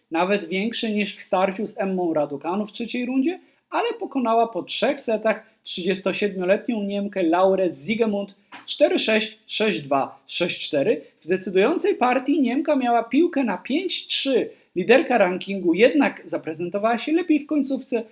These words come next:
była mocniejsza psychicznie, znów dała radę. Myślę, że Siegemund może żałować po tym meczu. Anisimowa z kolei ograła Anastazję Pawluczenkową, doświadczoną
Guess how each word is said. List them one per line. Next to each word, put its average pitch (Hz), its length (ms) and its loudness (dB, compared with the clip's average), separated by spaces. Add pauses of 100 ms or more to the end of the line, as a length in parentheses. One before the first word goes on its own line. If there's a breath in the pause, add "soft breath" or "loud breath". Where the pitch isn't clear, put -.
(160 soft breath)
była 147 260 4
mocniejsza 247 680 2
psychicznie, 233 880 -2
znów 240 420 -2
dała 147 420 2
radę. 156 480 2 (440)
Myślę, 233 300 -2
że 190 120 -4
Siegemund 208 560 -2
może 196 380 2
żałować 147 500 0
po 135 120 -12
tym 131 220 -8
meczu. 117 260 -10 (420)
Anisimowa 302 640 4
z - 80 -2
kolei 214 400 2
ograła 185 480 4
Anastazję 165 600 -2
Pawluczenkową, 226 960 -2
doświadczoną 147 600 -6